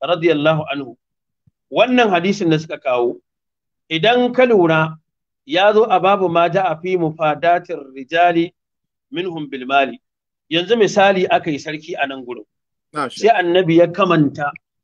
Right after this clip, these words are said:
Speaker 2: Sallallahu alaihi wasallam.
Speaker 1: Sayyidina Ali ya ce, "Anta minni, kai a gurina, bi manzilati Haruna min Musa." Kaman matsayin annabi Haruna ne a wajen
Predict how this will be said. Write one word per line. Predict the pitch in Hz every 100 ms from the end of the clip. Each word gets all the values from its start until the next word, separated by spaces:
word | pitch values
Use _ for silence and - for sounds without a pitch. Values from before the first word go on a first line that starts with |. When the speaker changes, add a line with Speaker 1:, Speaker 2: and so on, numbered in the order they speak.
| _
Speaker 2:
Sallallahu | 147 120 104
alaihi | 90
wasallam. | - 95 80
Speaker 1:
Sayyidina | - 180 170 175
Ali | 175 156
ya | 165 156
ce, | 160
"Anta | 165 185 180 180
minni, | 151 131 135 143
kai | 147 175 -
a |
gurina, | 139 139 135 135 135 -
bi | 135 139
manzilati | 170 160 147 160 156 -
Haruna | 139 139 139
min | 117 117
Musa." | 113 113 117 107 _ _ - _ _ _ _ _ _ _ _ _
Kaman | 131 147 170 170
matsayin | 175 175 180 180 180 - _ _ - _ _ _ _
annabi | 135 135 147 165
Haruna | 143 147 151 156 139
ne | 139
a | - 131
wajen | 131 147